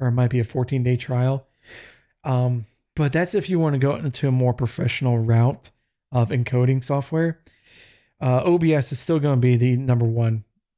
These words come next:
uh, pick that, um, that I can think of, in my, my personal opinion. Yeah, it,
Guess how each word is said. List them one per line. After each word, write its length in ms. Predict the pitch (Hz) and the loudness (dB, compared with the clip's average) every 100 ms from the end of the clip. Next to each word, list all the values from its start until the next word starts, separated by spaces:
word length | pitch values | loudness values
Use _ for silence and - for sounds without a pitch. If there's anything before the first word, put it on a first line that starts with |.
| - | -20
uh, 180 | - - - | -20 -20 -8
pick 340 | - 113 - - _ _ | -2 -2 -2 -14 _ _
that, 220 | 131 131 139 | -2 -2 -2
um, 180 | 147 123 | -8 -4
that 160 | 131 | -2
I 120 | 127 | 0
can 140 | 131 127 | -2 -6
think 240 | 131 113 | -6 -6
of, 260 | 123 131 - | -4 -8 -8
in 120 | 165 | -6
my, 340 | 131 123 123 131 | 0 2 2 -2
my 220 | 147 180 | -4 -2
personal 340 | 214 175 - 143 | 0 -2 -2 -4
opinion. 420 | 131 127 123 123 _ _ _ _ _ _ _ _ _ _ _ _ _ _ _ _ _ | -2 0 0 -2 _ _ _ _ _ _ _ _ _ _ _ _ _ _ _ _ _
Yeah, 140 | 131 127 | -2 0
it, 140 | 135 | 0